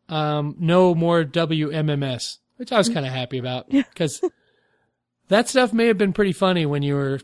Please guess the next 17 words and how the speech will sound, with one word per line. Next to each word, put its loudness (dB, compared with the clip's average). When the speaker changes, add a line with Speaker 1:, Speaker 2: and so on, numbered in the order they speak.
Speaker 1:
eleven, -6
but -18
wow, -2
falls 0
flat -6
now. -6
Speaker 2:
Well, 4
and 4
we 4
can 0
talk 0
about 0
this 0
later 4
in 4
the 2
week, 0